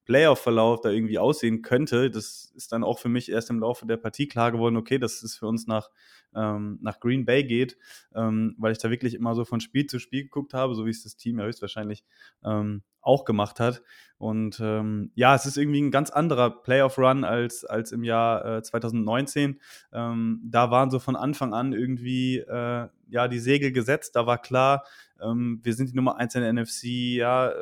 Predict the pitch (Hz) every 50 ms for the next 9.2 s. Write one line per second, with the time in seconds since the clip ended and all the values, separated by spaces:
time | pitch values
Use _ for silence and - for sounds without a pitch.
0 | 107 101 104 113 117 120 120 117 113 - - _ _ - - - 131 135 135 127
1 | 123 135 135 - 127 - - _ _ _ - 135 131 127 127 131 127 - - -
2 | - 131 131 123 127 123 131 123 127 117 127 127 131 127 123 110 123 - - -
3 | 147 135 131 127 127 127 127 - - 127 127 123 123 117 113 117 123 120 117 -
4 | _ - - - - - - _ - 107 117 117 117 117 117 - - _ _ -
5 | - 117 131 - - 127 123 123 123 - 131 123 117 - - - 127 - _ -
6 | 131 135 - - - 135 135 113 127 123 117 117 120 131 143 143 - - _ -
7 | - - - _ _ - 117 117 117 117 120 123 117 - 113 117 117 - - 127
8 | 120 110 113 117 123 123 123 - - 123 127 135 131 - - 123 - - 131 131
9 | 135 135 131